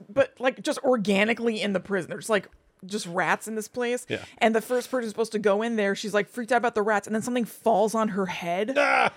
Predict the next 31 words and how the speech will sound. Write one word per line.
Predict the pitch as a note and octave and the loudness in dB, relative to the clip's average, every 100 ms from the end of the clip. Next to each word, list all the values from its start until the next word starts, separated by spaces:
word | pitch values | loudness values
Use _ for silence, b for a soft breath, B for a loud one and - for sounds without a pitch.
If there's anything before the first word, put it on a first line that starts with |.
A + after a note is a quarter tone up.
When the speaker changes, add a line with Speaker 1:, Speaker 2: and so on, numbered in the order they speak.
| - | -4
Speaker 1:
And | B3 | -4
she's | A#3+ | 0
like, | C4 G#3+ | -2 2
"Nope, | D4 G#4 - | 0 0 0
I'm | D#4 | 2
out." | A#3+ A#3 B B A#3 | 2 2 B B 0
And | A3+ | 0
she's | C#4 C4+ | -2 -2
the | B3+ | -2
one | A#3+ | -2
who | A3 | -2
just | G#3+ | -2
goes | A#3+ G#3 - | 2 0 0
straight | - G3 F3+ F3+ | -4 0 0 -2
home. | D#3+ - - _ | -8 -10 -16 _
She's | D3 F4 A4 | 0 2 2
like, | C4 A3+ F#3+ | 2 2 0
"I'm | |
Speaker 2:
Oh. | F3 | 0
Speaker 1:
absolutely | F#3+ G#3+ - A#3 - G#3 | 0 -2 -4 -10 -10 -10
done." | C#3+ A#2 B2+ - b b b b | -10 -12 -14 -18 b b b b
And | A#3+ | 0
so | C#4+ | 4
then | B3 A#3 | 2 2
a | A3+ | -2
different | G3+ D#4 C#4+ A3+ | -2 -2 -2 0
guy | G3+ G3 | 2 2
named | G3+ G3 F#3+ F#3+ | 0 0 0 0
Ricky | E4 B3 G3+ G3 | -2 -2 -2 -2
goes | G3 F#3 G#3+ B3 A3+ | -2 2 4 4 2
in, | F3+ D3+ G3+ | -2 -2 -4